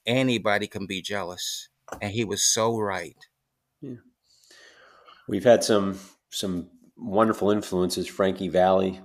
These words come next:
Speaker 2: we mentioned before, George Steinbrenner. Um, I'm gonna throw another name at you,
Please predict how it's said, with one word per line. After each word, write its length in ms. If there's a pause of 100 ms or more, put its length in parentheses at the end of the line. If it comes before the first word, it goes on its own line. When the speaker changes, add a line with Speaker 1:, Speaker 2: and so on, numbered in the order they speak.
(140)
Speaker 2:
we 80
mentioned 360
before, 600 (180)
George 320
Steinbrenner. 680 (580)
Um, 520 (320)
I'm 60
gonna 120
throw 180
another 260
name 240
at 280
you, 140